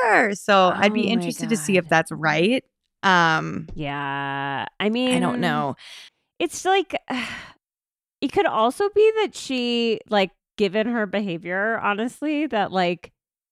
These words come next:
Speaker 2: they absolutely have not had <laughs> sex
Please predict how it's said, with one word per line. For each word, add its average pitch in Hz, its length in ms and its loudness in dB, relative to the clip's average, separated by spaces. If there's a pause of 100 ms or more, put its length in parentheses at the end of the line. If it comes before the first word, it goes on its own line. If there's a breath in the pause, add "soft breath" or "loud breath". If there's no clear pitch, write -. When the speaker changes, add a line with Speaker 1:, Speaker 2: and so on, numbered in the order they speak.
(160)
Speaker 2:
they 208 160 4
absolutely 196 580 2
have 190 160 -2
not 170 500 -2
had 262 260 -2
<laughs> - 240 -14
sex - 400 0